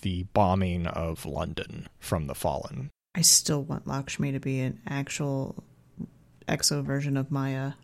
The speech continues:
Speaker 2: Um, that's theory still alive?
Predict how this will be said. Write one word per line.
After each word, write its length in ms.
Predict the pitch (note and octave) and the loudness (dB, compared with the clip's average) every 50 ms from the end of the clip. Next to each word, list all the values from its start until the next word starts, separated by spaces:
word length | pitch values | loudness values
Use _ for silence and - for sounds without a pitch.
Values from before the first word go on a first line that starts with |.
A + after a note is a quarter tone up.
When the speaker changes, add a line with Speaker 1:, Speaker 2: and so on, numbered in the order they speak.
| _ - | _ 2
Speaker 2:
Um, 520 | F#3+ F#3 F#3 F3+ F3 E3 D3+ C#3+ C#3 C#3 - - - - _ _ _ _ - | 4 4 6 4 4 4 2 0 -2 -4 -6 -12 -20 -20 _ _ _ _ 2
that's 180 | A#3 C4+ - - - - | 2 2 0 -4 -10 0
theory 300 | - F#3 F3 F3 F#3 G3 | 2 4 4 6 4 4
still 260 | G#3 - - G3 F#3+ F#3 | 4 4 4 4 4 2
alive? 480 | E3 D3 C#3+ C3+ C#3 D3 D#3 E3+ E3+ | 2 2 0 0 2 2 0 0 -2